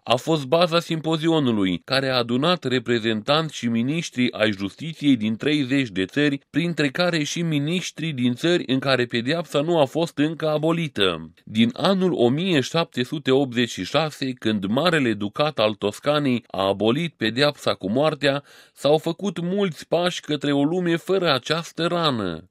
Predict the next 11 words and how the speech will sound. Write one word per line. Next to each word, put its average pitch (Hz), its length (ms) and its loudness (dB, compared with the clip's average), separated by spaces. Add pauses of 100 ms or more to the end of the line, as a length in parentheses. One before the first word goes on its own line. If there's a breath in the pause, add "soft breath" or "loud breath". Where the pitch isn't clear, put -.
La 90 200 2
ultimul 156 580 2
vot 131 400 0
al 104 220 0
onu 151 440 2
pentru 117 400 0
moratoriul 113 680 2
universal 117 760 2
privind 123 420 -2
execuțiile 113 840 0
capitale, 143 760 -2